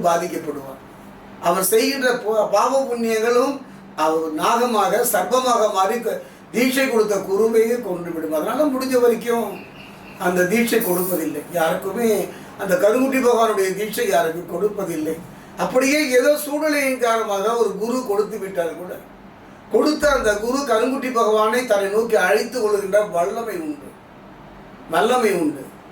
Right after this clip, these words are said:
கருங்குட்டி பகவானை வைத்து அவர் தவறான முயற்சியில் ஈடுபடும் போதோ, அல்லது அந்த குருவுக்கு எதிராக அதை திருப்பும் பொழுதோ, அதை திரும்ப பெறுகின்ற ஒரு வல்லமையும் அந்த குருவுக்கு உண்டு.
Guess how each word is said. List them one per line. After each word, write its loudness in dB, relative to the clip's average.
கருங்குட்டி 0
பகவானை 2
வைத்து 2
அவர் 0
தவறான 2
முயற்சியில் 0
ஈடுபடும் -6
போதோ, 0
அல்லது 4
அந்த 2
குருவுக்கு -2
எதிராக 2
அதை 0
திருப்பும் -6
பொழுதோ, 2
அதை -4
திரும்ப 2
பெறுகின்ற 2
ஒரு -2
வல்லமையும் 0
அந்த -2
குருவுக்கு -4
உண்டு. -4